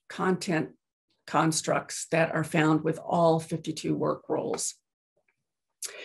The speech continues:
So what we are doing now is, uh, we, we updated the workforce, uh, the, the nice framework so that it was a little bit more user-friendly. And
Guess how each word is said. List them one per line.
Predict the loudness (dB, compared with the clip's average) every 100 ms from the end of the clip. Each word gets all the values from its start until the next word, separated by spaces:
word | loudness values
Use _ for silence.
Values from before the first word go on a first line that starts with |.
| -16 -12
So | 2 6 8 6 4
what | 2 4 8
we | 8
are | 10 8
doing | 6 6 6
now | 6 8 8 6 4 0 0
is, | 2 4 2 -2 -4
uh, | 0 2 2
we, | -2 -6 _
we | -6 -2 0 -2 -4 _ _ 2
updated | 2 4 6 6 6 2 4
the | 4 4 4 2 -4 _ _ _ _ _ _ _ -20 -4
workforce, | 2 2 0 2 2 2 0 -4
uh, | -4
the, | 0 0 0
the | 0 0 2
nice | 4 4 4
framework | 4 6 8 8 4 0 -8 -20 -12
so | -6 2 4
that | 4
it | 2
was | 2 0
a |
little | 0 2 4
bit | 4 4
more | 4 2
user-friendly. | 2 2 0 -2 0 2 2 2 0 -2
And | 0 0 0